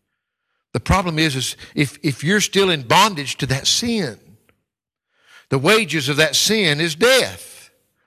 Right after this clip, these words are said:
It's not God's will that any should perish. God wants you to be set free. He wants you free from that bondage. And by his grace,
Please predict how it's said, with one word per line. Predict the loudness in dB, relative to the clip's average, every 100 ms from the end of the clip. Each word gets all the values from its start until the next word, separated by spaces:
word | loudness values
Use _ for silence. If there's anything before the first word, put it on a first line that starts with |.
| _ _ _ _ _ _ _ _ _ _ _ -6
It's | -4
not | 2 2 2
God's | 2 2 0
will | 0 0
that | 0 -2
any | -2
should | -4 -6 -2
perish. | -2 0
God | 2 4 4
wants | 0 -2 0
you |
to | 0
be | 2 0 -2 -4
set | 0 0 -2
free. | -2 4 6 6 4 -2 -16 -20 -20 _ _ _ _ _ _ -2
He | 2
wants | 2 2
you | 0
free | 0 4 6 4
from | 2 0
that | 0 0 2
bondage. | 2 0 -6 -20 -20 -14 -12 -10 -14 -18 -20 _ _ _ _ _ _ _ _ _ _ _ _
And | -6
by | -2
his | -2 -4
grace, | -4 -4 -4 -6 -4 -4 -10 -14